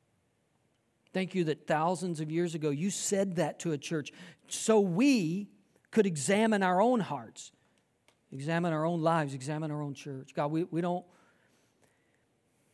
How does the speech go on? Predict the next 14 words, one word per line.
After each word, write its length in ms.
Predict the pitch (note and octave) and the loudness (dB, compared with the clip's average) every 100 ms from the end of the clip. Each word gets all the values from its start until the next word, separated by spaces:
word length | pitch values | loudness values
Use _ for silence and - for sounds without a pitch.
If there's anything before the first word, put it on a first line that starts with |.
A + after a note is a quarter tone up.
| _ _ _ _ _ _ - | _ _ _ _ _ _ -10
we 100 | D3+ | -4
don't 160 | F3 E3+ | -4 -2
want 180 | E3+ C#3+ | -4 -4
to 40 | |
think 280 | - E3 D#3 | -4 -6 -2
we're 140 | D3 | -2
alive 360 | C3 C3+ C3+ B2+ | -2 -2 -2 -6
when 120 | A#2+ | -10
we're 80 | A#2 | -12
dead. 340 | A#2 G#2 G#2 B2 - _ _ _ _ _ _ _ _ _ _ _ _ _ _ _ _ _ _ _ _ _ _ _ _ _ | -12 -14 -16 -20 -20 _ _ _ _ _ _ _ _ _ _ _ _ _ _ _ _ _ _ _ _ _ _ _ _ _
We 140 | - C#3+ | -10 -6
want 180 | D3 B2 | -6 -6
a 40 | |
fire 760 | - - C#3+ C3 C#3 C3+ B2 | -8 -8 -6 -4 -2 -4 -8